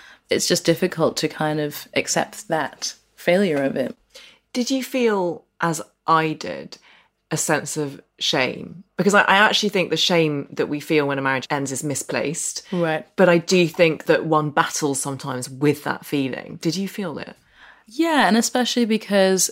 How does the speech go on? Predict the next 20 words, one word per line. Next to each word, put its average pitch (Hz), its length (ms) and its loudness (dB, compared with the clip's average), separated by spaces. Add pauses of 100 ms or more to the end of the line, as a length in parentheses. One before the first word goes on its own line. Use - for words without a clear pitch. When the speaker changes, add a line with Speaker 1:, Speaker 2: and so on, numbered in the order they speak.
Speaker 1:
it 180 100 2
was 175 140 -2
something 165 640 -2
I 160 60 -6
felt - 180 2
at - 60 -4
some 185 240 2
point 160 160 -2
I 143 40 -2
was 151 120 -6
gonna 151 140 -4
have 143 160 -8
to 156 60 -8
speak - 360 -6
about 151 480 -8
publicly 151 500 -6
because 160 320 -4
I'd 156 160 -4
spoken 147 340 -4
about 160 340 -6